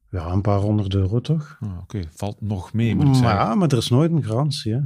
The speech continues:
Speaker 2: Ah, oké.
Speaker 1: Dus zij zeggen van, "Ja, oké, wij, wij fixen dat voor u. Maar ja, als, als uw site daarna niet meer goed werkt of, of opnieuw gehackt wordt, we kunnen daar geen garantie op geven." Dus ja, wat is nog het beste? Is uw website weggooien, hè.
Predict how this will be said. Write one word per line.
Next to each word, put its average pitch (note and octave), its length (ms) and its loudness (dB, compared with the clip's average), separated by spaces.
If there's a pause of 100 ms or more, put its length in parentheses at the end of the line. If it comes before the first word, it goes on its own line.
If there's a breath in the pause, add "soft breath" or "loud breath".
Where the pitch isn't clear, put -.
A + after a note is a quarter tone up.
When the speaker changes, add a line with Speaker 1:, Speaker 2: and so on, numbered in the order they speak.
(140)
Speaker 2:
Ah, F#2+ 140 -4
oké. G2 180 -6
Speaker 1:
Dus F2+ 100 -2
zij G#2 160 2
zeggen A#2 300 2
van, C#3 140 2
"Ja, A2+ 220 0
oké, A#2 260 -2
wij, G#2+ 240 -4 (140)
wij F#2+ 160 -10
fixen - 360 -4
dat D3+ 200 4
voor D3 240 4
u. D#3+ 100 4
Maar G#2+ 180 2
ja, A2+ 120 0
als, G#2+ 400 -6
als G#2 100 0
uw G2 60 2
site G2+ 260 4
daarna G2+ 300 4
niet B2 120 4
meer C3 280 0
goed G2 220 0
werkt A2 500 -2
of, - 560 -6
of - 240 -10
opnieuw G#2+ 380 2
gehackt C#3 340 0
wordt, C3+ 240 -2
we G#2+ 100 -2
kunnen A2+ 260 4
daar G2+ 120 0
geen G#2+ 220 0
garantie F#2+ 440 -4
op - 80 -14
geven." - 340 -18
Dus B2+ 200 6
ja, A2 320 4
wat G2 200 -4
is G2 140 -4
nog G2+ 160 0
het A2 120 -2
beste? C3 340 2
Is A2+ 100 2
uw G2+ 60 0
website G2 500 -2
weggooien, A2 520 -2
hè. A#2 60 -2